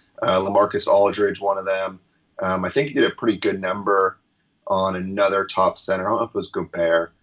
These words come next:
but he's done a really good job defensively. Offensively, though, it's just offensive rebounds. But I haven't been able to watch the games 'cause here in Seattle, I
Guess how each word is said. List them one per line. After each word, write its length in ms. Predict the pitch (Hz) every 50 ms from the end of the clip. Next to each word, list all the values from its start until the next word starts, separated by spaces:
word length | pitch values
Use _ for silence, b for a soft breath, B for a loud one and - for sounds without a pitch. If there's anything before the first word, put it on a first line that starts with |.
| _ _ _
but 160 | - 110 104
he's 140 | 110 120 -
done 120 | 160 156
a 60 | 151 135
really 200 | 117 117 113 98
good 140 | 101 98
job 260 | - 101 98 95 95 -
defensively. 640 | - - - 92 90 90 - 95 92 92 92 -
Offensively, 680 | - 127 143 143 143 - 101 92 - - 92 95 92 92
though, 300 | 92 92 90 87 90 92
it's 240 | - - - -
just 180 | - 107 98 -
offensive 500 | 82 90 95 92 - 95 92 - 90 85
rebounds. 460 | 90 90 92 87 90 90 87 87 90 -
But 120 | - 110
I 120 | 110 113
haven't 180 | 131 143 165 156
been 100 | 156 160
able 160 | 160 151 143
to 80 | 135 120
watch 300 | 117 120 135 143 - -
the 100 | 131 110
games 380 | 113 131 147 143 127 110 113
'cause 280 | - - - - - - _ _ _ _ _ _ -
here 140 | 120 131 135
in 100 | 131 -
Seattle, 640 | - - - 127 117 120 139 143 123 110 104 104
I 120 | 104 104